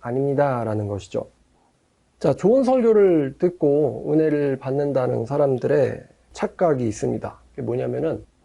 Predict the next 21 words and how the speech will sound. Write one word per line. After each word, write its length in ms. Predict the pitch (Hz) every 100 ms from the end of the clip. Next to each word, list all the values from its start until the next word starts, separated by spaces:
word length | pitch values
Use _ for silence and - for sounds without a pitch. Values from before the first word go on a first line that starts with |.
| _ -
그 120 | 143
좋은 240 | 147 165
설교를 340 | 185 196 190 175
하는 240 | 170 165
설교자와 840 | 160 185 180 180 165 131 156 214 214
본인을 420 | - 131 131 170 175
동일한 520 | 131 135 139 127 117
신앙으로 720 | - 170 156 135 131 170 196 _ _ _ _
놓는 460 | - 117 123 131 123
것이죠. 480 | 113 107 - 113 - - _ _ _ -
예를 240 | 131 139
들어서 480 | 139 139 131 170 180 - _ _
미국의 840 | - 120 147 185 175 127 147 127 120
유명한 560 | 127 139 160 156 139 135
설교자인데 1040 | 156 156 151 139 135 113 110 120 143 110 -
폴 240 | 214 185
워셔라는 760 | 113 110 151 135 113 117 165 196 _ _ _
제가 280 | - 123 131
존경하는 540 | - 131 151 147 135 117
분이 180 | 123 113
있습니다. 520 | - 135 113 113